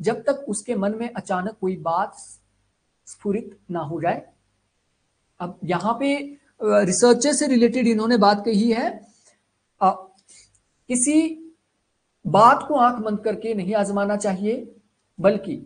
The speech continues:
तब तक प्रतीक्षा करनी चाहिए जब तक उसके मन में अचानक, अब मन में अचानक बात आएगी। देखिए, मन में अचानक कोई बात नहीं आएगी, आप प्रतीक्षा करोगे ही नहीं,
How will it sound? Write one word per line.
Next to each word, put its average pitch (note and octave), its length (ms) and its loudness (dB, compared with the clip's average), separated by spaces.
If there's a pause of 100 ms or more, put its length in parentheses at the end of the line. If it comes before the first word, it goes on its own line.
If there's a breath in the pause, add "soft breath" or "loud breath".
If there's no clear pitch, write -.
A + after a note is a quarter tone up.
(120)
तब A#3+ 220 -4
तक F3+ 60 0
प्रतीक्षा G3+ 500 -8
करनी F3 260 -6
चाहिए E3+ 260 -4
जब E3+ 200 -6
तक G3+ 160 -10
उसके A#3+ 340 -10 (140)
मन E3+ 100 -6
में F#3+ 240 -8
अचानक, F#3+ 460 -6 (440)
अब A3+ 80 2
मन C4+ 220 4
में D#4+ 180 2
अचानक D4+ 420 4
बात B3 320 6
आएगी। F#3 380 4 (1000)
देखिए, B3+ 480 -4
मन G#3 280 -2
में A#3+ 80 -4
अचानक G#3+ 400 -4
कोई A3 160 -4
बात F#3+ 300 2
नहीं B3 100 0
आएगी, D#3+ 380 0 (520)
आप A#3 320 6
प्रतीक्षा A#3 420 -2
करोगे A#3 380 4
ही B3+ 60 0
नहीं, G#3 300 -2